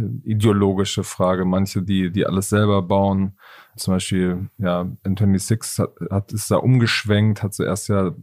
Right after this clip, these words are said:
Partner angebunden, jetzt bauen sie es wieder stärker selber. Revolut arbeitet, äh, ja, so eine Mischung, äh, teilweise mit Partnern, teilweise selber. Und ich glaub, das, was, ähm, ja,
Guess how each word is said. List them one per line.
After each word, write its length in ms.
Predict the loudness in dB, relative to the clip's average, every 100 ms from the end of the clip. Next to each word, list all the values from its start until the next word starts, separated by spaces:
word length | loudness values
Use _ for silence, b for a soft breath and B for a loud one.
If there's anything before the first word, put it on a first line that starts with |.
| -14
Partner 300 | -2 0 2
angebunden, 580 | 0 -2 -2 -2 -2 -2
jetzt 280 | -4 -6 -2
bauen 180 | 0 0
sie 60 |
es 160 | -2 -4
wieder 160 | -4 -2
stärker 360 | -2 0 0
selber. 540 | 2 2 2 2 0 -2 B B B B
Revolut 460 | 0 2 4 2 2
arbeitet, 640 | 0 2 0 -2 -6 -10
äh, 220 | -14 -12 -14 -12 -6
ja, 140 | -4
so 100 | -2
eine 120 | 0
Mischung, 520 | 2 2 2 2 2 -2
äh, 140 | -8
teilweise 320 | -2 0 0
mit 180 | -2 -4
Partnern, 440 | -2 -2 0 -4 0
teilweise 400 | 0 0 -2 -4
selber. 580 | -2 -2 0 0 0 B B B B B
Und 540 | 0 2 4 2 -2 -14 _
ich 160 | -6 0
glaub, 220 | 0 2
das, 260 | 0 0
was, 400 | -2 -2 -4 -12 -4
ähm, 460 | -2 0 -2 -6 -6
ja, 300 | -4 -4 -6